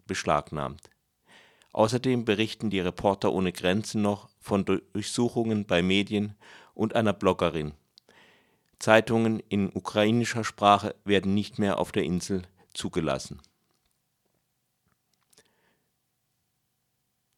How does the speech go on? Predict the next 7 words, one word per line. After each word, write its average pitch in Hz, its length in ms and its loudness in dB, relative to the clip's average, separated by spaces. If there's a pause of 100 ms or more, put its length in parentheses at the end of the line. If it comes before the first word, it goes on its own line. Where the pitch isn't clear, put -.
(420)
Eigentlich 107 540 0
war 98 180 8
eine 101 160 2
solche 101 320 2
Entwicklung 101 560 -2 (540)
ja 98 200 8
absehbar. 85 760 2